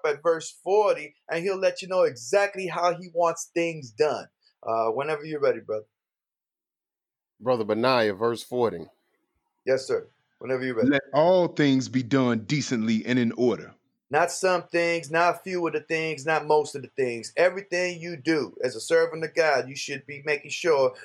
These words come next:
Speaker 1: that it's done decently and in order. If you're gonna take time to do something, do it right. You know, there's no reason to do things in a messy way. Sometimes things take time to be done right. You can't do everything in a snap of a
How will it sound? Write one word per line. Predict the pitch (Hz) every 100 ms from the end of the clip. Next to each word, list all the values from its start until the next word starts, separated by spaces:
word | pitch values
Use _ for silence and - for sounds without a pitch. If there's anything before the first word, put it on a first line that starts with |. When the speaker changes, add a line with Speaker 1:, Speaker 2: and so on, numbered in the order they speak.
| -
Speaker 1:
that | 139
it's | 131
done | - 139 127 117
decently | 156 160 - 147 160 156
and | 135 139
in | 147
order. | 147 123 110
If | 107
you're | 147
gonna | 156 151
take | 165 143
time | - 196 190
to | 160
do | 139 185
something, | - 180 170 180 165
do | 214
it | 170
right. | 131 113 92 _ _ _ -
You | 160
know, | 160 165
there's | 175 180
no | 196
reason | 170 180 151 156
to |
do | 139 165
things | 165 160 143
in | 135
a |
messy | 127 165 160 170
way. | 139 151 151 151 -
Sometimes | - 196 180 - 190 180 175
things | - 180 165 -
take | - 165 - -
time | 147 156 117 98 - _ -
to | 147
be | 143 135
done | 147 143 135
right. | 143 117 -
You | -
can't | 208 185 160
do | 185
everything | 170 165 165 175 160 - - -
in | 143
a |
snap | 127 - 170 165
of | 139
a | 139